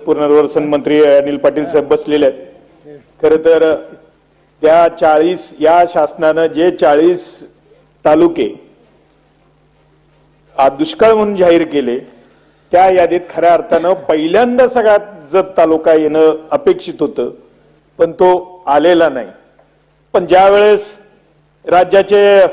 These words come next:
उपमुख्यमंत्री अजितदादांच्यावर मी या संदर्भात सारखा पाठपुरावा केल्यानंतर दुष्काळ सदृश्य परिस्थिती म्हणून जाहीर केला आणि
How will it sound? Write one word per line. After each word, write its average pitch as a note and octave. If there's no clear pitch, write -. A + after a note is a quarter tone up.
उपमुख्यमंत्री F#3+
अजितदादांच्यावर F#3
मी F#3
या F#3
संदर्भात F3
सारखा F3
पाठपुरावा E3+
केल्यानंतर D3+
दुष्काळ G#3+
सदृश्य G#3
परिस्थिती G3+
म्हणून F3+
जाहीर E3
केला C3+
आणि G#3+